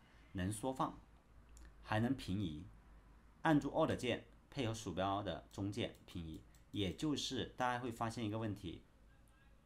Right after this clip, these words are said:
透视视图是 X、Y、Z 三个轴的，而这些视图只有两个轴可以用。你会发现这个视图是 Z 和 X 可以用，这个轴是 Y 和，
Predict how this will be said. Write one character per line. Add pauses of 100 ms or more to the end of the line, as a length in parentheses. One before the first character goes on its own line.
(680)
透
视
视
图 (380)
是
X、
Y、
Z
三
个
轴
的， (720)
而 (120)
这
些
视
图
只
有
两
个
轴
可
以
用。 (140)
你
会
发
现 (560)
这
个
视
图
是 (160)
Z
和
X
可
以
用， (380)
这
个
轴
是
Y
和，